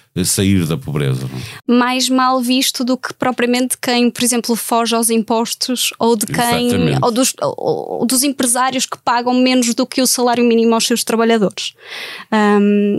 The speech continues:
Speaker 2: o que é uma ironia também.
Speaker 1: É, eu
Speaker 2: Ahm,
Speaker 1: diria que é um bocadinho mais do que isso, é mesmo, diz,
Speaker 2: Hum,
Speaker 1: diz, diz que nós
Speaker 2: hipocrisia.
Speaker 1: como povo, eh, temos muito que evoluir, exatamente, não é?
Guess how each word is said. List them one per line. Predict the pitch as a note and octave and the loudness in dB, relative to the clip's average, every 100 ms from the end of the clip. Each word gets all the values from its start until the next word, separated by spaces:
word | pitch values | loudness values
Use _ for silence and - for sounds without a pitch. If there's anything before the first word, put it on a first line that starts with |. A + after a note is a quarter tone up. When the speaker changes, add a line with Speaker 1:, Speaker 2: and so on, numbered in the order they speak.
| - | -4
Speaker 2:
o | G3+ | -6
que | - A3+ | -2 0
é | G#3+ G#3 - - - - | 2 0 -2 -10 -14 -4
uma | - C4 | 0 2
ironia | C#4 D4 A3+ G3 | 2 4 4 2
também. | F#3 G3+ F#3+ F#3+ G3 - - - _ | 2 2 2 -2 -8 -14 -18 -20 _
Speaker 1:
É, | B2+ C3+ C#3+ | -2 2 2
eu | B2+ | 2
Speaker 2:
Ahm, | A#2 | 2
Speaker 1:
diria | A2 A#2 | 2 2
que | A#2 | 0
é | A#2+ | -2
um | |
bocadinho | G#2+ A2 A2+ | 0 2 4
mais | A2 G#2+ G2 | 2 0 -4
do | |
que | - F2+ | -4 -4
isso, | - | 0
é | F#2+ | 0
mesmo, | F#2 F#2+ F#2 F#2+ F2+ | 2 0 2 2 2
diz, | F#2 G2 - | 2 2 2
Speaker 2:
Hum, | A3+ | 2
Speaker 1:
diz, | G2+ F#2+ F2+ - - - - _ | 2 2 0 -2 -8 -18 -20 _
diz | G2 G2 A#2 | 0 2 2
que | - | 2
nós | B2+ B2+ | 0 2
Speaker 2:
hipocrisia. | C3 | 2
Speaker 1:
como | A#2+ | 2
povo, | - A#2 B2 A2+ A#2 A#2 G#2 G#2 | 2 2 2 2 2 2 2 2
eh, | G2 | 2
temos | G2 G#2+ F#2+ | 0 0 2
muito | G#2 G2+ | 0 0
que | A2 | 0
evoluir, | G2+ G2 F#2+ F2+ | 2 4 4 4
exatamente, | D#2+ D2 D#2+ F2 E2 D2 C2+ - | 2 0 -2 0 0 -2 -6 -6
não | |
é? | C2 | -6